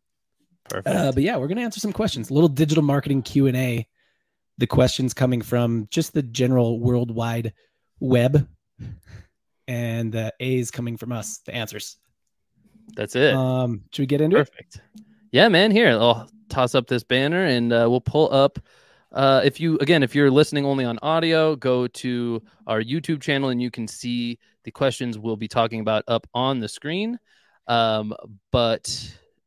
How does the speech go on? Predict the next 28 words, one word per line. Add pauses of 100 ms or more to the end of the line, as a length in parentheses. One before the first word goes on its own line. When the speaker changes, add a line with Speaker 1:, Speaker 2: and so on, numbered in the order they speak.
(200)
Speaker 1:
if
not,
we'll,
we'll
try
Speaker 2:
We'll
Speaker 1:
to
just
Speaker 2:
read
Speaker 1:
read
Speaker 2:
'em.
Speaker 1:
them
out
and
make
sure
you
get
the
gist
anyway,
right?
Speaker 2:
We'll, (120)
we'll
read (120)
'em. (720)
Speaker 1:
<laughs> (380)
Okay.